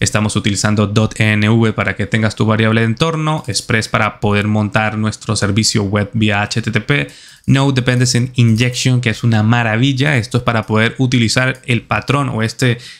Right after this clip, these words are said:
este principio de inyección de dependencias y poder mantener desacoplado lo que es tu código.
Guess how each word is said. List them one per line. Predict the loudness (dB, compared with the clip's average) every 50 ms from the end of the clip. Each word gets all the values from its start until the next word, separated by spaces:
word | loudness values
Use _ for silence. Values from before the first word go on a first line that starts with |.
| _
este | -8 -8 -6 -2 -2 0 0 0 0
principio | 0 -2 -2 0 0 0 0 2 2 2
de | 2 2
inyección | 0 -2 -2 -2 -4 -2 0 0 2 2
de | 2 2
dependencias | 2 0 0 -2 -4 -2 0 0 2 2 2 2 2 0 -2
y | -2 -4
poder | -4 -2 -2 0 0 0
mantener | 0 0 0 0 0 0 0 0 0 0
desacoplado | -2 -2 -2 -4 -6 -4 -6 -6 -2 0 0 2 2 0
lo | 0 -2 -4
que | -6 -6
es | -4 -2
tu | -2 -4 -2
código. | -2 0 0 2 2 2 2 2 0 -2 -4 -8